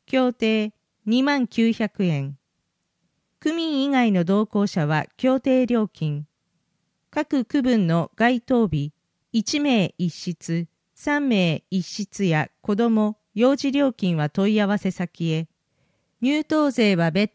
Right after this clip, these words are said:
途。この夏、至福のひとときを。協定宿泊施設の期間限定イベント。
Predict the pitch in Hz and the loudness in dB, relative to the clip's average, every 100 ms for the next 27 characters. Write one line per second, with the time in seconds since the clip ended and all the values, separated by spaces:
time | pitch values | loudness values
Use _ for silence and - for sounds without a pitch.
0 | - 147 139 _ _ _ _ _ _ _ | -4 -4 -4 _ _ _ _ _ _ _
1 | _ _ _ _ _ _ _ _ _ _ | _ _ _ _ _ _ _ _ _ _
2 | _ _ _ _ _ _ _ _ _ _ | _ _ _ _ _ _ _ _ _ _
3 | 220 247 269 262 247 - 220 214 _ - | 0 0 2 0 -2 -4 -4 -4 _ -6
4 | 247 - - 302 294 - 294 277 247 - | -4 -4 -2 2 2 0 -2 2 0 0
5 | 156 139 151 _ _ _ _ _ - 277 | -2 -2 -6 _ _ _ _ _ -2 0
6 | 302 311 302 - - 285 277 - - 254 | 0 0 -2 -4 -2 -2 -2 -4 -4 -4
7 | 220 175 165 160 _ - - 294 262 180 | -2 0 0 0 _ -20 -2 0 2 2
8 | 214 247 254 233 220 220 190 175 147 135 | 0 0 0 0 0 -2 0 0 -2 -8
9 | 131 | -10